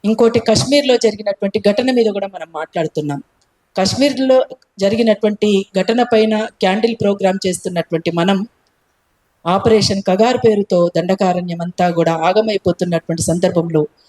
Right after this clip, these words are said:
ఎందుకు గొంతు విప్పలేకపోతున్నాం? ఎందుకు మానవత్వం మనలో చచ్చిపోతుందా? లేకపోతే వాళ్ళు మనుషులు కారని అనుకుంటున్నారా? ఎవరి కోసం? మనం ఇక్కడ ఉన్నటువంటి అందరం కూడా నిర్మోహమాటంగా కొన్ని విషయాలు మాట్లాడుకోవాలి.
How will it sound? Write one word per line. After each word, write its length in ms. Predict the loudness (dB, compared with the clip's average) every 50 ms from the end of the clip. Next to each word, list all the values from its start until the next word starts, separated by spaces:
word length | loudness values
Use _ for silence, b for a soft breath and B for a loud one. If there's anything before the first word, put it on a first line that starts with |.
| _ _ -2
ఎందుకు 340 | -2 0 0 0 0 0 0
గొంతు 340 | 0 0 0 2 0 0
విప్పలేకపోతున్నాం? 1040 | 0 0 -2 0 0 0 0 0 0 -2 -2 0 0 -2 0 -2 -4 -4 -4 -6 -8 -12 _ _ _ _ _ _ _ _ _ _ -4
ఎందుకు 340 | -2 0 0 0 2 2 0
మానవత్వం 680 | 0 0 0 0 0 2 2 0 0 0 0 0 0
మనలో 260 | 0 0 0 0 0
చచ్చిపోతుందా? 840 | 0 0 0 0 0 -2 0 0 -2 -2 -2 -4 -4 -2 -4 -4 -6 -8 _ _ _ _ _ _ _ _ _ _ _ _ _ _ _ _ _ _ _ _ _ _
లేకపోతే 560 | -2 -2 0 0 2 4 4 4 4 4 4 4
వాళ్ళు 220 | 4 2 2 0
మనుషులు 380 | -2 -2 -2 0 0 0 0 0 2
కారని 340 | 2 2 4 4 2 2 0
అనుకుంటున్నారా? 760 | -2 -4 -4 -6 -6 -4 -2 -4 -2 0 0 2 2 2 0 -2 -4 _ _ _ _ _ _ _ _ _ _ _ _ _ _ _ _ _ _ _
ఎవరి 260 | -2 2 2 2 2 2
కోసం? 300 | 2 0 2 2 -2 -2 -2 -2
మనం 280 | 0 0 0 0 -2 -4 _ _ -14
ఇక్కడ 240 | -8 -2 -2 0 0
ఉన్నటువంటి 520 | 2 2 0 0 0 0 -2 0 0 0
అందరం 400 | 2 2 2 2 2 2 2 0
కూడా 220 | 2 2 2 2 0
నిర్మోహమాటంగా 760 | 0 0 -2 0 0 -2 -2 -2 -2 -4 -4 -6 -6 -4 -4
కొన్ని 240 | -2 -2 -2 -2 0
విషయాలు 320 | -2 -2 -2 0 -2 -2 -2
మాట్లాడుకోవాలి. 720 | -4 -6 -6 -4 -2 -4 -4 -2 -2 -2 -2 -2 -2 -6